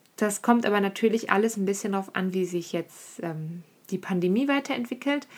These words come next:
Ich drück mir selber und den Menschen, die mit mir in die Ferien fahren möchten, auf jeden Fall die Daumen. Im Blog habe ich dir vergangenen Sonntag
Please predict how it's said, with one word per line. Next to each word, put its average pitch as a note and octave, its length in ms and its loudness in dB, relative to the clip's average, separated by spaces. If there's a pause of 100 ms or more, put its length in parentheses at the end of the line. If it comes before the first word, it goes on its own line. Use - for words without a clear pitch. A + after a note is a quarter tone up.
(360)
Ich G3 120 -8
drück B3 200 0
mir A3+ 120 6
selber A#3+ 580 4
und G3+ 340 -2
den G3 380 2 (180)
Menschen, G3+ 460 0
die F#3 60 4
mit G3 220 -2
mir G3+ 140 -2
in F#3+ 80 -6
die F#3 80 -4
Ferien G3 420 -4
fahren G3 380 -4
möchten, G#3 560 -4
auf G3+ 160 -6
jeden F#3 140 0
Fall F3+ 180 -8
die E3+ 180 -8
Daumen. F3 380 -2 (1040)
Im G#3 1400 -2
Blog G#3+ 420 2
habe A3+ 160 2
ich - 140 -8
dir G#3 180 -2
vergangenen G#3+ 540 0
Sonntag F#3+ 720 -6